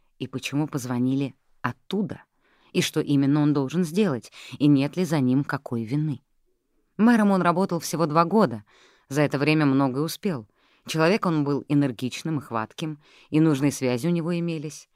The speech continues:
Самое главное, что врагов тоже успел нажить и немало. "Вы мне объясните ситуацию", —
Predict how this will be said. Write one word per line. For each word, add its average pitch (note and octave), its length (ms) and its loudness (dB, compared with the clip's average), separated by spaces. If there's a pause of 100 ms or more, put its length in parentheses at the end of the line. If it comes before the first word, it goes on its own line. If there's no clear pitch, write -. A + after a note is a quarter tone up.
(220)
Самое D#3+ 400 2
главное, D3 480 2
что - 160 -6
врагов C3 560 -4 (120)
тоже E3 300 -2
успел A2+ 380 -6
нажить A#2 480 -8
и D3 60 -6
немало. B2 440 -8 (800)
"Вы F#3+ 220 4
мне G#3+ 260 6
объясните G#3+ 460 6
ситуацию", — D3 680 -8